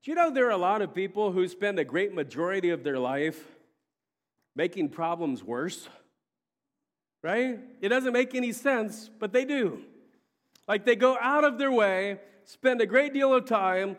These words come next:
to make their own problems worse. And other people can see it. They're like,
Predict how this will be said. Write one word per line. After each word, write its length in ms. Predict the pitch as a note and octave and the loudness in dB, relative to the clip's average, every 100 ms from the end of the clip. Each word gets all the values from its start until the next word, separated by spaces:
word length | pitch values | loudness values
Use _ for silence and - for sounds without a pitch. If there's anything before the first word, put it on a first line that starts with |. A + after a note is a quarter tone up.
| - _ | -16 _
to 100 | - | -4
make 320 | G#3 A#3 A#3+ G#3 | 0 2 0 0
their 180 | A3 | 0
own 340 | G#3 B3 C#4+ A3 | 2 0 0 0
problems 600 | B3 C4 A3 F#3+ F#3+ E3 | 2 4 4 2 -2 0
worse. 500 | G#3 E3+ G2+ - - - _ _ _ _ _ _ _ - | 2 2 -4 -14 -20 -20 _ _ _ _ _ _ _ -4
And 180 | G#3+ A3+ | -2 0
other 320 | C4 D#4+ D#4 | 2 4 4
people 340 | D4+ D4 C#4+ | 4 2 0
can 240 | C#4 C4+ A#3+ | 0 0 0
see 360 | - E4 D4+ | -2 2 2
it. 220 | E3 - | 2 -2
They're 140 | F#3+ A3 | -2 4
like, 240 | A#3 A3+ | 4 2